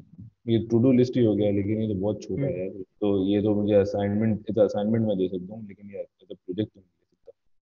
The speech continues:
Speaker 2: सही सर, तो फिर मैं चल, देख, देखता हूँ सर मैं, फिर आपको दोबारा एक करा देता हूँ सब।
Speaker 1: ठीक है, अच्छा, फिर जो tabs मेरे पास अभी खुले हुए हैं, अ, इनके तो चलो minus हो जाएंगे।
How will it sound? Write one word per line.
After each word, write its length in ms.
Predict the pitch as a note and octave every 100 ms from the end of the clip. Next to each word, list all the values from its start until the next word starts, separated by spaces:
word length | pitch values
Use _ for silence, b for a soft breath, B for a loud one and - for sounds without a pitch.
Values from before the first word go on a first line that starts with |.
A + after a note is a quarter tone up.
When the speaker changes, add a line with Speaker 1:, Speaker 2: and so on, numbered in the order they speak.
| _ _ _ _ _ _ _ _ - B2+
Speaker 2:
सही 140 | A#2+
सर, 220 | A#2 A2+ A2+ _ B2
तो 60 |
फिर 120 | B2
मैं 120 | B2 B2
चल, 160 | B2
देख, 360 | A#2 A#2+ A#2+ -
देखता 280 | C3 B2+ -
हूँ 80 | D3
सर 140 | D3
मैं, 100 | C#3+ C#3 _ _ - -
फिर 80 | B2
आपको 220 | A#2 B2+
दोबारा 340 | A#2 A#2+ A#2
एक 120 | A#2
करा 180 | - A2+
देता 220 | - G#2
हूँ 60 | A#2
सब। 140 | G#2 - _ - _ _ _ _ _ -
Speaker 1:
ठीक 180 | G2+ F#2+
है, 120 | F#2+
अच्छा, 200 | G2 G#2
फिर 180 | - G#2+
जो 340 | F#2+ G#2 A2
tabs 320 | A2 A2+ A2
मेरे 220 | G#2 A2
पास 180 | G#2+ A#2
अभी 180 | A2+ A2+
खुले 380 | A2+ G2+ A2 B2
हुए 100 | A2+
हैं, 160 | B2
अ, 420 | B2+ A#2 G#2 G#2 E2+
इनके 320 | G#2 G#2 A2
तो 120 | A2+
चलो 220 | A2 G#2+
minus 360 | G2+ G2 G#2 G#2
हो 160 | G#2+ A2
जाएंगे। 300 | G#2+ A2